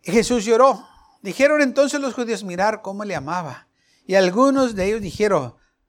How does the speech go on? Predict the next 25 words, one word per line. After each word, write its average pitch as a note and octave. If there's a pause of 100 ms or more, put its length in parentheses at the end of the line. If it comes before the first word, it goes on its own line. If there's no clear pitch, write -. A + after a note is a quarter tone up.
(200)
"¿No G3
podía A3+
este G#3+
que B2+
abrió C3
los G#3
ojos F3
de F#3+
los -
ciegos F#3+ (1200)
haber F#3+
hecho G3+
también E3+
que B2+
Lázaro D3+
no C3+
muriera?". C#3+ (440)
Jesús, D#3
profundamente G#3+
conmovido F3
otra F#3+
vez, G#3+ (300)
vino D#3
al F#3
sepulcro. G3